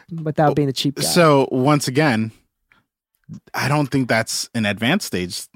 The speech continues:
Speaker 2: thing, though. I think that
Speaker 1: No.
Speaker 2: still brings you all the way back to intermediate. And I think that's kind of my point in the question. Like,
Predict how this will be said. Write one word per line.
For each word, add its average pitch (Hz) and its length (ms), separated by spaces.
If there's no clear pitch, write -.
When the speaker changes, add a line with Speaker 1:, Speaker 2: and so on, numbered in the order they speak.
Speaker 2:
thing, 92 300
though. 90 240
I 123 120
think 151 180
that 151 140
Speaker 1:
No. 131 60
Speaker 2:
still 147 180
brings 131 300
you 127 120
all 113 260
the 127 80
way 127 160
back 104 280
to - 80
intermediate. 123 380
And 120 100
I 127 60
think 175 180
that's 156 200
kind 160 140
of 147 60
my 127 120
point 135 280
in 113 80
the 107 80
question. 98 460
Like, 90 280